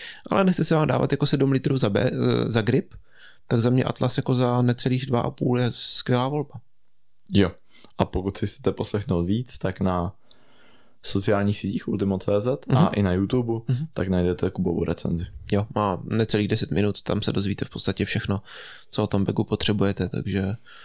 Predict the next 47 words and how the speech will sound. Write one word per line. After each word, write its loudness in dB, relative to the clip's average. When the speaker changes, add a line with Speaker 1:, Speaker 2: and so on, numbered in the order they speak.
Speaker 1:
eh, 2
jo, 4
jako 2
za 2
mě 0
ho, 4
já 6
to 2
hodnotím 2
jako 2
velmi 4
dobře. -2
Speaker 2:
A 4
ještě 2
bych 4
zmínil, 4
že 0
na 2
našich 0
sociálních -2
sítích, -2
Speaker 1:
Mhm. 0
Speaker 2:
ať 0
už -2
je 0
to 4
inst-, 0
no 4
vlastně 4
v -16
podstatě 0
jenom 2
na 2
Instagramu 0
asi, -2
že 0
to -2
video 0
je? -2
Speaker 1:
Já 0
si -6
teď -4
nejsem 2
jistý, -2
já 0
jsem -2
to 2